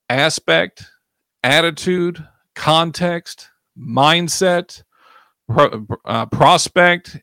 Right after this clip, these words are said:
and viewpoint. So what's your viewpoint today? What's your mindset today? What's your attitude today? Amen.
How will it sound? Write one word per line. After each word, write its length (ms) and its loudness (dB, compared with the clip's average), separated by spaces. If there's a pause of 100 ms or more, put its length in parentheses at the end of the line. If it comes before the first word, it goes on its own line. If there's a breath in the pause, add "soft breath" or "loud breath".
and 180 -6
viewpoint. 880 -6 (220)
So 140 -6
what's 220 -4
your 80 0
viewpoint 580 -4
today? 460 -10 (400 loud breath)
What's 220 2
your 100 2
mindset 760 -2
today? 420 -4
What's 280 -2
your 100 4
attitude 640 2
today? 480 -10 (180)
Amen. 460 -4